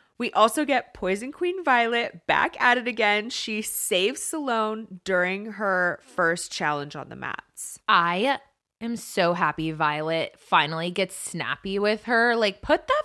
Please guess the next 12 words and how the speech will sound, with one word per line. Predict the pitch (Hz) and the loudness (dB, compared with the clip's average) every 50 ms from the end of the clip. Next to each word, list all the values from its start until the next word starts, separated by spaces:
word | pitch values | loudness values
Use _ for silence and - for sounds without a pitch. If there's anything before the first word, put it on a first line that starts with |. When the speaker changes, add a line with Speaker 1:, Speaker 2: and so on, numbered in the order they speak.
| - - - | -2 2 4
Speaker 2:
fucking | 320 277 277 - 294 269 247 190 | 6 6 6 4 0 0 0 0
bitch | - 196 180 175 - - | 2 2 2 0 0 -4
in | 190 180 180 | -4 -4 -4
her | 165 175 180 170 | -2 -2 0 0
place. | 156 - - - - 131 95 104 85 - - - - - - - - - - - - - _ - | -2 -4 -10 -12 -8 -6 -6 -6 -6 -10 -12 -14 -16 -16 -18 -20 -20 -20 -20 -20 -20 -10 _ 2
And | 233 233 247 240 254 | 2 2 4 4 4
then | 247 254 | 2 2
the | 277 285 | 2 0
fact | 277 - 277 269 320 - | 2 4 4 4 6 4
that | 320 339 | 2 0
she | - - 320 294 | 2 0 0 0
holds | - - - 185 170 170 175 185 190 - - | -2 -2 0 2 4 4 2 2 -2 -6 -14